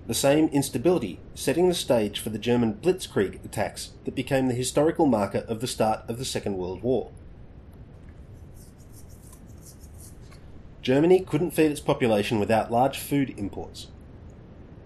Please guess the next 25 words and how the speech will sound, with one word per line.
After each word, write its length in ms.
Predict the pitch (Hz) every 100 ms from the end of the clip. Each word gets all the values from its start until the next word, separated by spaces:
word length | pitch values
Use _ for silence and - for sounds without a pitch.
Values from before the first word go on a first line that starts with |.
| -
The 140 | 120
arable 400 | 127 170 160 135
land 380 | 123 151 98 82 - - -
was 180 | 117 -
already 320 | 143 156 170
used 320 | 123 113 101
to 80 | 110
its 140 | 101
maximum 420 | 113 107 120 104
capacity, 580 | 92 90 143 143 92 80 - - - - - - -
and 120 | 127
with 160 | 123
no 260 | 123 151 180
external 520 | - - - 139 135
territorial 640 | 131 135 127 131 120 110 104
interests 580 | 175 180 104 - - -
left, 300 | 95 87 - - - -
the 80 | -
nation 340 | 120 302 - 349
had 160 | 160
to 60 | -
pay 280 | - 254 190
for 180 | -
imported 460 | 107 104 131 147 147
food 320 | 127 104 95